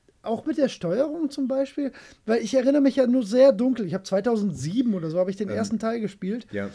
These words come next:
Speaker 1: Und ich fand das da schon, das war schon nicht ohne so. Das war schon
Speaker 2: Äh,
Speaker 1: komplex.
Speaker 2: ja, ja, genau. Ähm, es ist, ähm, ähm, also es, ich, äh, tu mich schwer, das als Casual Game zu bezeichnen, auch weil wir jetzt so viel über
Speaker 1: Mhm.
Speaker 2: Candy Crush gesprochen
Speaker 1: Ja,
Speaker 2: haben.
Speaker 1: ja, klar.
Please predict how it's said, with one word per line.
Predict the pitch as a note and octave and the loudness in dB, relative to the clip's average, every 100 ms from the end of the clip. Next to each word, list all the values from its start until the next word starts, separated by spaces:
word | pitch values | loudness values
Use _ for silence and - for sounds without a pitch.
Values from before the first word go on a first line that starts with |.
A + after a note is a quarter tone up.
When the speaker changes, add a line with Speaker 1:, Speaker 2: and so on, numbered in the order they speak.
| - - | -14 -6
Speaker 1:
Und | A3 G3 | -2 -2
ich | - | -2
fand | B3+ B3 | -2 0
das | D4 - | -2 2
da | C#4 | 2
schon, | C#4+ D4 C#4 C#4 | 4 0 -4 -6
das | B3 - | -6 -4
war | C#4 | -4
schon | E4 F#4+ | -4 -10
nicht | E4+ - - - | -12 -14 -20 -16
ohne | A#3+ B3 F4+ G4 D4 | -10 -6 -4 -2 -4
so. | C#3+ D3+ D3 | -4 -6 -6
Das | D#3 - | -8 -8
war | A3+ | -6
schon | C4 C#4 | -4 -2
Speaker 2:
Äh, | - | 0
Speaker 1:
komplex. | B3 F#3+ E3 G#3+ - - - - _ _ _ _ _ _ _ | -2 0 -4 -4 -8 -12 -14 -18 _ _ _ _ _ _ _
Speaker 2:
ja, | G2 | -8
ja, | G2 F#2 | -6 -6
genau. | F2 F2 D#2+ F2 F#2+ | -8 -10 -10 -12 -8
Ähm, | G#2 A#2+ | -6 -6
es | A#2 | -8
ist, | D#3 - - - | -6 -6 -6 -8
ähm, | A2+ A2+ A2+ G#2+ - - _ _ _ _ _ _ _ _ _ - | -6 -6 -6 -10 -14 -20 _ _ _ _ _ _ _ _ _ -12
ähm, | G#2 G2+ G2+ G2 G2 - | -8 -4 -4 -4 -6 -10
also | G#2+ A2+ | -10 -8
es, | A#2 - _ _ _ - - - - - - - | -8 -12 _ _ _ -20 -20 -20 -20 -20 -20 -18
ich, | G#2 - - | -14 -10 -10
äh, | G#2 G2+ | -12 -6
tu | C3 | -2
mich | D3+ C#3+ | -2 2
schwer, | A#2+ | 2
das | B2 A#2 | 2 0
als | F2+ F#2 | -6 -12
Casual | - A#2 A#2+ A2 F#2+ | -8 -6 -4 -2 -2
Game | E2+ F2 E2+ | -2 -4 -6
zu | F2 | -10
bezeichnen, | E2 D#2+ E2 - G2 G2+ | -10 -8 -4 0 0 0
auch | G#2+ F#2+ | 0 0
weil | G#2+ G2+ | 2 2
wir | F#2+ | 0
jetzt | - | -2
so | - | -6
viel | A2+ | -4
über | G2 F2+ | -2 0
Speaker 1:
Mhm. | |
Speaker 2:
Candy | G2 G2 | -2 -4
Crush | E2 E2 D#2 | -6 -8 -10
gesprochen | E2 - D#2+ | -14 -10 -4
Speaker 1:
Ja, | F3 | 0
Speaker 2:
haben. | E3 | 0
Speaker 1:
ja, | D3+ | -2
klar. | - B2 | -6 -14